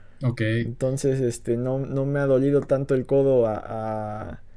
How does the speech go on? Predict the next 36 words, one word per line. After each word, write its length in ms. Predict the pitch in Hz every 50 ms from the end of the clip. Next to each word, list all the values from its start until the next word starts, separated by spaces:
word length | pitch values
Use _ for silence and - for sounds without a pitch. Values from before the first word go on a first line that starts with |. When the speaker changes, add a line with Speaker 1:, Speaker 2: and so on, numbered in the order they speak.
| - - - - - - - - -
Speaker 2:
a 120 | - 117
jugarlos, 540 | - - 131 127 135 143 151 156 156 151 143
pero 640 | 151 - 139 127 127 127 127 127 127 123 123 127 123
había 320 | 123 127 139 143 147 147
otros, 360 | 147 147 147 - 151 156 151
por 160 | 151 - 127
ejemplo, 340 | 123 120 - 135 143 151 156
el 60 | 147
de 80 | 143 135
los 140 | 120 123 120
supercampeones 800 | 123 117 - 127 123 - 131 123 123 123 139 139 147 160 170 160
que 140 | - - 120
parecía 400 | - - 110 113 113 - 143 135
no 160 | 143 143 143
tener 320 | 147 135 131 135 139 139
fin 340 | - - 147 147 156 156 147
y, 240 | 135 127 123 113 - - - - - - - - - -
y 100 | - 131
si 140 | 120 - 151
era 180 | 151 160 160
de, 260 | 151 139 131 127 131 135
ah, 200 | 151 175 208 214
dedícale 500 | 208 196 196 240 233 247 233 214 185 165
todo 240 | - 202 220 214
tu 100 | 214 185
fin 160 | 151 175 196 208
de 120 | 208 202
semana 440 | 185 180 165 170 185 196 202 208 202
si 120 | 185 165 151
quieres 280 | - 185 196 - -
Speaker 1:
<laughs> 60 | 190
Speaker 2:
conseguir 400 | 175 147 143 151 151 156 170 180
estos, 1040 | 190 196 185 - - 185 180 165 151 151 147 139 139 135 131 127 127 127 123 127 139 135
este, 920 | 127 123 123 - - - 127 123 120 120 120 120 117 117 117 113 110 - - - - - - - - - - - - -
exclusivos 880 | - 131 - - - 151 147 139 - 175 180 185 180 170 156 147 123 131
y, 560 | 131 131 127 127 131 131 131 131 131 131